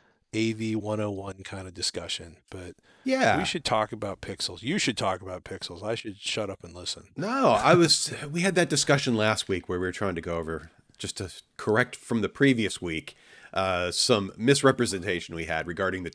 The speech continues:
Speaker 1: Right.
Speaker 2: terms between, like, L C D and O led. And that, that takeaway from last week was really that when you look at any T V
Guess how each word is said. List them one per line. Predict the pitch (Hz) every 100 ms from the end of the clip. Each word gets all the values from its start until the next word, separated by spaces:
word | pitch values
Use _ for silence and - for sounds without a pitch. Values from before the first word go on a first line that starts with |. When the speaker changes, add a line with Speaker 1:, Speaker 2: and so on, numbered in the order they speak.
| -
Speaker 1:
Right. | 92
Speaker 2:
terms | 85 - -
between, | - - 85
like, | 85 - -
L | 113 127
C | - 117
D | 101 92
and | 85
O | 80 78
led. | 71 67 - _ - - -
And | 113 110
that, | 104
that | 104 -
takeaway | 160 170 127 113
from | 101
last | 95 101 95 -
week | 87
was | 92 92
really | 107 104 92
that | 85 80 90
when | 87
you | 87
look | 87
at | 76 -
any | 107 123
T | 117 113 107
V | 95 92